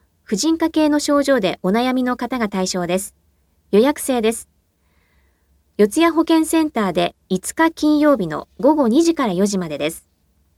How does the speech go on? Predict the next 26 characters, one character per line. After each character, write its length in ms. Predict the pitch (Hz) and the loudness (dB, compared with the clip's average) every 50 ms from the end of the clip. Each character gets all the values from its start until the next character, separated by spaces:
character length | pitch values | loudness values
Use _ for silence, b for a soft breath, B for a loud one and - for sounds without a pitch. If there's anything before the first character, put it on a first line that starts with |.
| _ _ _ _ _ _ _ _ _ _ _ _ _ - | _ _ _ _ _ _ _ _ _ _ _ _ _ -6
以 80 | 262 | -6
上、 340 | 262 - 226 185 165 - - _ | -2 0 0 0 0 -2 -4 _
保 180 | _ - 185 | _ -8 -6
健 220 | 190 - 320 330 330 | -2 0 0 0 0
セ 160 | - 339 320 | 0 0 -2
ン 80 | 302 302 | -2 -2
タ 140 | - 294 | -2 -2
ー 60 | 285 277 | -2 -2
事 120 | - 269 | -4 -4
業 180 | 233 226 185 160 | -4 -4 -4 -4
で 100 | 165 156 | -6 -10
し 100 | - - | -6 -6
た。 180 | 165 - - _ _ _ _ _ _ _ _ _ _ _ _ _ _ _ _ _ _ _ _ _ _ _ _ _ _ _ _ _ _ _ _ _ _ _ _ _ _ _ _ - | -6 -6 -6 _ _ _ _ _ _ _ _ _ _ _ _ _ _ _ _ _ _ _ _ _ _ _ _ _ _ _ _ _ _ _ _ _ _ _ _ _ _ _ _ -10
続 220 | - 254 247 269 | -6 0 2 2
い 80 | 262 226 | 2 2
て、 240 | - 220 220 226 - _ _ _ _ | 2 0 0 -2 -4 _ _ _ _
保 120 | - 226 | -4 0
健 260 | - 302 294 285 277 | 2 2 2 2 2
所 280 | 247 240 240 226 - - _ _ | 2 2 2 2 2 -2 _ _
健 200 | - 277 285 330 | -4 0 0 0
康 300 | 330 - - 330 330 330 | 0 2 2 4 4 4
部 120 | 320 311 | 4 2
事 100 | - 311 | 2 0
業 180 | 285 277 240 190 | 0 0 0 0
で 120 | 156 165 | -2 -2
す。 180 | 190 - - - | -4 -6 -8 -16